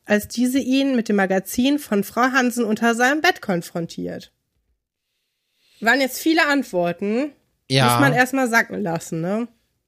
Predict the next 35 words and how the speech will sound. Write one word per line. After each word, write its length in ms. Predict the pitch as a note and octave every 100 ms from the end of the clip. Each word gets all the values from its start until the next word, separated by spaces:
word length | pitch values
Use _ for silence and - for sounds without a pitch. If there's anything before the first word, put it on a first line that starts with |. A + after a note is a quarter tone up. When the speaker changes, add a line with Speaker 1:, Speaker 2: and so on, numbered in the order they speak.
| -
Speaker 2:
B 320 | C#3 G3 D3
würde 180 | D#3+ D#3+
ich 160 | D3+
ausschließen. 800 | - G2 A2 - - F#2+ E2+ F#2+
Also 220 | F2+ A2
ich 60 | A#2
glaub 220 | C#3+ C3
nicht, 180 | C#3 C3
dass 120 | B2+
es 160 | A#2 A2+
B 280 | G2+ F#2+ F2
war. 220 | D#2+ D#2 - - _ _ -
Es, 240 | C3 - - C2+ -
äh, 80 | B2+ A2 G2
ich 280 | B2+ - C#3
würd 140 | E3+
mich 180 | G#3+ F#3+
irgendwie 240 | E3+ F3 D#3
zwischen 340 | - - D3
A 180 | - D3
und 200 | D#3+ C#3
C 220 | - C#3+
entscheiden. 560 | A2+ F#2 - F#2 G2+ A#2+
Ich 140 | -
glaub, 160 | B2 G#2+
ich 120 | -
glaub, 200 | B2 B2+
das 160 | C3+
sind 160 | C#3+ C3+
so 100 | C3
die, 320 | A#2+ A2+ A2+ A2+ - - _ -
äh, 180 | A#2+ A2+
die, 920 | A2 G#2+ B2 - - C#3 B2 A#2+ A#2+
die 460 | A2 A#2+ A#2+ A#2
wahrscheinlichsten 1300 | A2+ A2 - G2+ B2 D3+ D3+ - - D3+ D3+ D3 D3